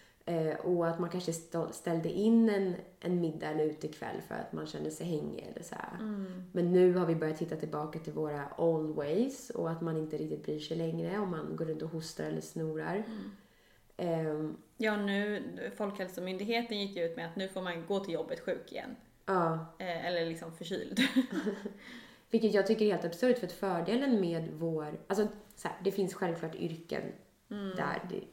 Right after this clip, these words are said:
Speaker 1: det är jättebra, eller liksom där man inte kan jobba hemifrån på samma
Speaker 2: Ja.
Speaker 1: sätt. Man kanske måste gå till jobbet om man är lite snuvig,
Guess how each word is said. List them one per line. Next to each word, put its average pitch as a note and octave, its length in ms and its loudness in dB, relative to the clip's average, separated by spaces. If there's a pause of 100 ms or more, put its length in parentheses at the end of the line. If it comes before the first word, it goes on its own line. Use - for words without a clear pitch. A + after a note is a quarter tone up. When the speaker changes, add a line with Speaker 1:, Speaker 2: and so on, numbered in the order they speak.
Speaker 1:
det D#3 180 0
är - 180 -8 (680)
jättebra, E3+ 600 -4 (100)
eller D#3+ 220 -2
liksom D#3 260 -6
där D3+ 120 -4
man D3+ 120 -2
inte D3+ 160 -4
kan F#3+ 200 0
jobba D#3 180 2
hemifrån D3 480 -4
på - 60 -14
samma - 240 -8
Speaker 2:
Ja. F#3+ 60 -4
Speaker 1:
sätt. E3+ 120 0 (680)
Man E3 120 -8
kanske E3 200 -4
måste E3 340 0
gå E3 200 0
till E3 260 -4 (280)
jobbet E3 420 -4
om E3 100 -4
man D#3+ 140 -2
är D#3 100 0
lite E3 200 -2
snuvig, E3+ 280 0